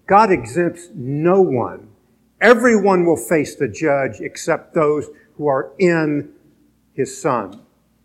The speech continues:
our Savior. Give you another illustration that is quite staggering. I, uh, most of y'all know Tim Hoke. Tim was, uh,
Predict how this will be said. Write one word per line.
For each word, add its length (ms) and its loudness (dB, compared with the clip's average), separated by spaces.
our 120 -6
Savior. 540 -6
Give 140 2
you 60 6
another 360 6
illustration 720 -4
that 180 -12
is 120 -20
quite 280 -6
staggering. 640 -8
I, 180 -8
uh, 60 -14
most 240 -8
of 80 -6
y'all 200 -2
know 180 -6
Tim 320 -10
Hoke. 340 -8
Tim 200 -4
was, 160 -6
uh, 220 -12